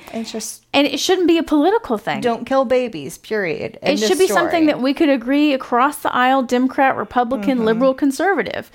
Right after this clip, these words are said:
Speaker 1: Mm-hmm.
Speaker 2: And all this reminds me of that verse in Genesis that says, "Your brother's blood is crying out to me from the ground." And anytime you see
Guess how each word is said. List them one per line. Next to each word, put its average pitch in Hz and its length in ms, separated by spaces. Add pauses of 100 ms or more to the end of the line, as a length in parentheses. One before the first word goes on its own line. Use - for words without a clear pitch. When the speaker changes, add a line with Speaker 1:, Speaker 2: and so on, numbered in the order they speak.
(200)
Speaker 1:
Mm-hmm. 175 460 (100)
Speaker 2:
And 247 500 (240)
all 269 180
this 330 240
reminds 247 400
me 226 220
of 214 480
that 220 220
verse 220 280
in 208 220
Genesis 208 640
that 202 160
says, 208 360 (320)
"Your 285 140
brother's 262 360
blood 240 300
is 202 140
crying 226 380
out - 180
to - 100
me 180 120
from 180 180
the 185 80
ground." - 440 (720)
And 202 420 (280)
anytime 269 560
you 233 200
see 226 680